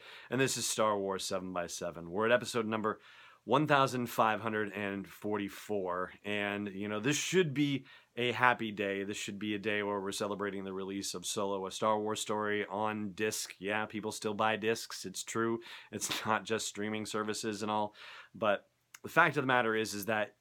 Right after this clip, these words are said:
yesterday's episode was recorded prior to us finding out the news about Gary Kurtz, and so we are putting the Solo, a Star Wars story stuff on the back burner today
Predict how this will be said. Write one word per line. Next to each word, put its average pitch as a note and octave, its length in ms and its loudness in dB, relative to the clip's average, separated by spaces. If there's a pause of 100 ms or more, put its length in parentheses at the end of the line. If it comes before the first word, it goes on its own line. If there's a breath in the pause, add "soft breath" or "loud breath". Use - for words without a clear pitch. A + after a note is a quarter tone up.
(100)
yesterday's A2+ 600 2
episode G#2 460 -2
was G2 340 -2
recorded A#2 720 0
prior A#2 460 2
to G#2 520 -4
us F#2+ 280 -2
finding G2+ 340 -2
out G2 160 -2
the G2 60 -8
news G2+ 320 -2
about F#2 260 -2
Gary F2+ 260 -6
Kurtz, F#2 360 -6 (320 loud breath)
and G#2 160 -4
so G2 440 -2
we G2 140 -4
are F#2+ 80 -2
putting G#2+ 400 -2
the G2 140 -6
Solo, B2 360 2
a A2 60 2
Star G#2 340 2
Wars F#2+ 360 -4
story F#2 340 -2
stuff F#2 260 -4
on F#2+ 60 -6
the G2+ 60 -4
back G#2+ 280 2
burner F#2 280 -4
today F2+ 340 -6